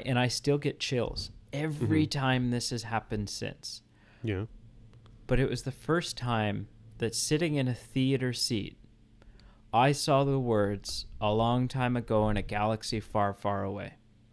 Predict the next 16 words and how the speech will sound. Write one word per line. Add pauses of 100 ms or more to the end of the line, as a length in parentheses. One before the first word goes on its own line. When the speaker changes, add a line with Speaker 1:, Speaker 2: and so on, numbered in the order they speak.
(120)
Speaker 2:
Yeah. (200)
Speaker 1:
And
then
a
second
later,
that, (320)
that
theme
music
started
and
the
big
yellow (160)
letters